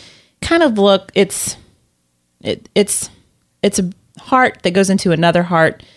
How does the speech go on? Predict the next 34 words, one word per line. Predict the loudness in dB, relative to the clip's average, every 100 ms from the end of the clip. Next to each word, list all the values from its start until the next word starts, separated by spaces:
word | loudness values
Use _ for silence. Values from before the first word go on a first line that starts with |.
| _
with | -4
some | -2 -2
swirlies | 0 0 2 0
in | 0
it. | 2
I | 2
know | 2 2
that | 0
that | 0 -2
might | -2 -2
m-, | -4 -4
not | -2
make | 0 -2 -2
any | -6
sense, | -2 0 0 0
but | 0 -2 -6 -16 -16 -20 _ _ -2
that's | 2 2 2
what | 0
it | 2
is. | 2 0 -2 -10 -4
Um, | 0 0 0 -6 _ _ _ _ _ _ _ _
what's | -2 0
been | 0 0
so | 2 2
meaningful | 4 2 0 -2
to | -2 0
me | 0
along | 0 0 2 2 2 0 -4 -12 _ _ -10
my, | -4 0 0 -4 -10 _ _ -4
along | 0 2
my | 2 -2
journey | -2 0 0 -4 -4
is | -2
that, | 0 0 0